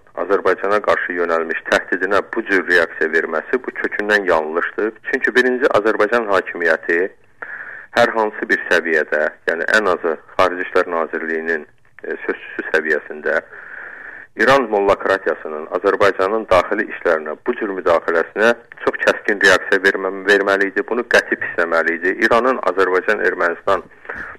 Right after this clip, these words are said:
Dağlıq Qara-, Dağlıq Qarabağ münaqişəsindəki mövqeyini bir daha xatırlatmalı idi. İranın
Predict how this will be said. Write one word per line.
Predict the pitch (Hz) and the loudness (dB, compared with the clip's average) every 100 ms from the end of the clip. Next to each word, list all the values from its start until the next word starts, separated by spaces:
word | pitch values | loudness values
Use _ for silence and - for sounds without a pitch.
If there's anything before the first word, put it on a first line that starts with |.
| - | 0
Dağlıq | 98 101 113 | 4 6 6
Qara-, | 90 87 - | 6 4 4
Dağlıq | 98 101 - | 4 4 2
Qarabağ | - 101 101 92 | 4 4 4 2
münaqişəsindəki | 87 82 78 - - 85 80 - | 0 -4 -2 -4 -4 -6 -6 -4
mövqeyini | 90 104 90 95 92 95 | 0 2 4 4 4 2
bir | - 113 | 0 2
daha | 87 87 | 2 0
xatırlatmalı | - 85 - 82 - 78 78 80 | 0 -2 0 -2 0 -4 -2 -2
idi. | 76 113 - - - - - | -2 -2 -4 -12 -12 -12 -4
İranın | 117 113 113 135 | 2 4 6 4